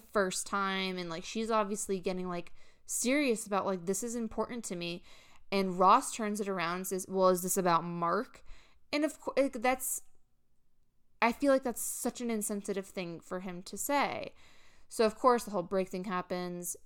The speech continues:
and he decides to dance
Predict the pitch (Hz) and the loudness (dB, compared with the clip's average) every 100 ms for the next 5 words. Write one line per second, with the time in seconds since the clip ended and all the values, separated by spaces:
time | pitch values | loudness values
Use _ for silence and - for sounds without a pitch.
0 | - 190 185 185 180 180 180 175 - _ | -8 -4 -2 -2 -2 -4 -6 -10 -14 _
1 | _ _ _ _ _ _ _ _ _ _ | _ _ _ _ _ _ _ _ _ _
2 | _ _ _ - 220 285 320 247 180 180 | _ _ _ -8 -2 -2 -2 0 0 0
3 | 202 - - 240 180 175 170 170 175 - | -2 -4 -6 -6 -4 -2 -2 -6 -6 -6
4 | - - | -6 -6